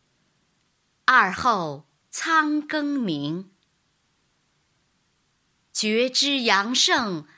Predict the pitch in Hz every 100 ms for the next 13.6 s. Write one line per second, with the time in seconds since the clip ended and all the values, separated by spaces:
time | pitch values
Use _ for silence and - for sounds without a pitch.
0 | - - - 254 196 185 208 208 233 302
1 | 311 311 302 - _ _ _ _ _ _
2 | _ - 302 269 269 277 262 196 190 311
3 | 320 - 247 190 196 240 269 - _ -
4 | 269 247 240 294 320 370 247 175 - 240
5 | 226 220 - _ _ _ _ _ _ _
6 | _ _ - 247 220 254 359 294 214 -
7 | 359 330 320 - 175 170 208 - - -
8 | - 381 392 381 392 381 330 208 185 160
9 | 143 131 - _ _ _ _ _ _ -
10 | - 285 202 - 247 233 233 - 339 320
11 | - 339 302 202 151 131 _ _ _ _
12 | _ 233 233 190 170 151 151 - 339 330
13 | 330 254 180 156 185 214